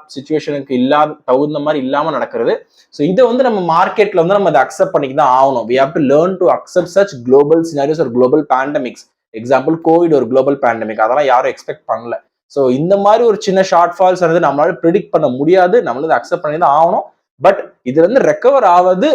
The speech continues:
obviously easy and Bitcoin will definitely do it moving forward, but not immediately. Maybe நான் சொன்ன மாதிரி இந்த halving-க்கு அப்புறம் டூ, த்ரீ மந்த்ஸ்க்கு அப்புறம் தான் வந்து பாத்தீங்க அப்படின்னா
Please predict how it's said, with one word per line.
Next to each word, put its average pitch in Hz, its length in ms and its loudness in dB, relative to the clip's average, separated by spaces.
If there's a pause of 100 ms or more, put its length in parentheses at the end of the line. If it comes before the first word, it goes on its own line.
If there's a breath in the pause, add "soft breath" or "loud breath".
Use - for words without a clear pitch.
(240)
obviously 165 420 0 (140)
easy 196 300 -6
and 180 180 -2
Bitcoin 190 380 -2
will 233 120 0 (120)
definitely 160 400 -4 (120)
do 160 80 4 (120)
it 170 80 0 (120)
moving 160 240 -4 (100)
forward, 143 300 2 (400)
but 123 100 0 (220)
not 226 240 4 (520)
immediately. 170 460 2 (260)
Maybe 143 300 -2
நான் 160 140 0
சொன்ன 165 220 0
மாதிரி 202 160 0
இந்த 151 160 2
halving-க்கு 175 380 -2
அப்புறம் 190 220 0
டூ, 165 160 2
த்ரீ 147 100 -2 (100)
மந்த்ஸ்க்கு - 300 -6
அப்புறம் 135 260 -2
தான் 139 100 4
வந்து 127 180 -6
பாத்தீங்க 113 300 -2
அப்படின்னா 104 260 -6